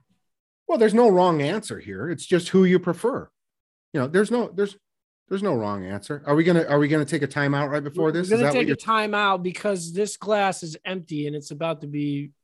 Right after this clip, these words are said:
Speaker 2: refilled.
Speaker 1: It, it, that's a shame. That's
Speaker 2: It's a damn shame. It's a damn shame.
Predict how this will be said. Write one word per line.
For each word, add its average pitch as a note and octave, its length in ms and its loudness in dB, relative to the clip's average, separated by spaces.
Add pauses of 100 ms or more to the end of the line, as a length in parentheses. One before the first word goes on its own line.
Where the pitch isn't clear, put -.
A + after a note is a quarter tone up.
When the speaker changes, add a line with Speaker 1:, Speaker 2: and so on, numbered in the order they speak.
Speaker 2:
refilled. C#3+ 520 -6 (120)
Speaker 1:
It, - 180 -4 (140)
it, C#3 140 0
that's F3 220 2
a C3 40 -4
shame. F3 560 0 (380)
That's B2 240 -8 (420)
Speaker 2:
It's - 100 -8
a D3+ 40 -6
damn F#3 360 2
shame. C#3+ 400 -6 (140)
It's - 80 -20
a D3 40 -10
damn D3 360 0
shame. D3 340 -10